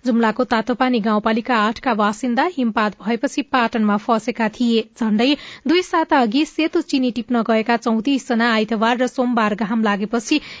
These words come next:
हिँडेर आज सकुशल घर आइपुगेको तातोपानी गाउँपालिकाका अध्यक्ष नवराज नेउपानेले बताउनु भएको रेडियो खुल्ला आकाश जुम्लाले खबर पठाएको छ। नयाँ नेपाल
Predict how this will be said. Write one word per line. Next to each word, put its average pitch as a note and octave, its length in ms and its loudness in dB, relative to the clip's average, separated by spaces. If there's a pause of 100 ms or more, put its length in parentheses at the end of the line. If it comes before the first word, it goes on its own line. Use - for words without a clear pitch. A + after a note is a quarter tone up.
हिँडेर C#4 300 2
आज A#3 340 2
सकुशल C4+ 580 0
घर G#3+ 220 0
आइपुगेको A#3 720 0
तातोपानी A#3 520 0
गाउँपालिकाका A3 800 0
अध्यक्ष A3+ 440 -2 (400)
नवराज B3 480 2
नेउपानेले A#3 540 2
बताउनु G#3 400 2
भएको A3+ 420 0
रेडियो A3 240 2
खुल्ला D#4 420 0
आकाश A3 540 -2
जुम्लाले A3 480 0 (300)
खबर A3 260 0
पठाएको A3 560 -2
छ। - 140 0 (560)
नयाँ D4+ 260 4
नेपाल E4+ 460 4